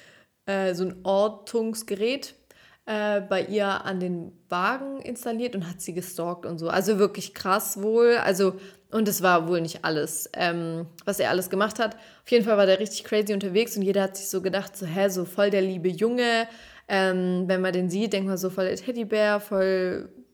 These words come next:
der war immer so voll goldig. Der war auch, äh, Jungfrau, als er, äh, beim Bachelor angefangen hat, ähm,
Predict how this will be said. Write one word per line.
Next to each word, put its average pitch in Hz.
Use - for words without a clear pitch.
der 202
war 233
immer 233
so 190
voll 226
goldig. 233
Der 196
war 202
auch, 185
äh, 185
Jungfrau, 190
als 196
er, 190
äh, 190
beim 202
Bachelor 185
angefangen 226
hat, 262
ähm, 196